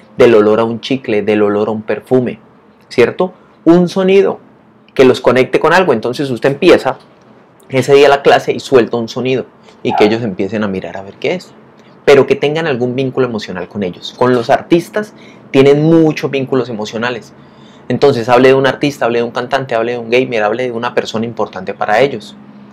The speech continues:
¿sí? Empiece a decir, "Ay, alguien quiere saber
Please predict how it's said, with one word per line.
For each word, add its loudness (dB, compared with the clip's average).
¿sí? 0
Empiece 6
a 8
decir, 2
"Ay, 4
alguien -2
quiere -6
saber -2